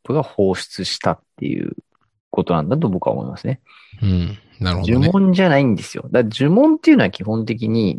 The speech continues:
Speaker 1: 呪文なので、その、
Speaker 2: うんうんうん。
Speaker 1: 要は、ベギラマとかギラとかっていうその言葉を
Speaker 2: はいはいはい。
Speaker 1: 言わないと基本的に呪文って発動しないんですよ。
Speaker 2: 確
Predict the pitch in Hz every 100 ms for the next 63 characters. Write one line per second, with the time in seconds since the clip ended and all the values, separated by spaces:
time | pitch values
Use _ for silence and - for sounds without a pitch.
0 | 92 113 123 120 143 185 190 180 165 -
1 | 82 78 - - 120 104 95 98 - 98
2 | 90 - _ _ _ 135 107 82 - -
3 | _ 110 101 104 98 107 98 95 98 95
4 | 92 85 92 87 80 87 82 - 82 82
5 | 78 - - - 143 190 196 175 95 98
6 | 80 - 117 90 90 90 90 87 - _
7 | _ _ - 120 131 135 131 123 - 123
8 | 90 113 117 120 90 95 127 120 - 101
9 | 135 135 147 - 117 117 76 - - -
10 | _ _ - 123